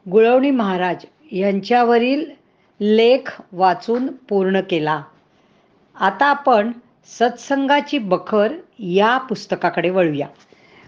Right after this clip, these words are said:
बखर या शब्दाचा अर्थ ऐतिहासिक नोंदी असलेली डायरी असा आहे.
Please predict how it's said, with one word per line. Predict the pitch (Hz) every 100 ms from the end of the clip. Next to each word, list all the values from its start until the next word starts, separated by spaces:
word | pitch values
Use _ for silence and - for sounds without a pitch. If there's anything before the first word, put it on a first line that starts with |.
| _
बखर | 196 226 226 - 302
या | 320 320
शब्दाचा | 302 262 214 262 262 262
अर्थ | 220 208 202 240 254 - _ -
ऐतिहासिक | 185 202 202 262 269 262 294 277
नोंदी | 208 214 208 233 240
असलेली | 220 - 202 202 196
डायरी | 170 175 180 196 214 -
असा | - 175
आहे. | 156 147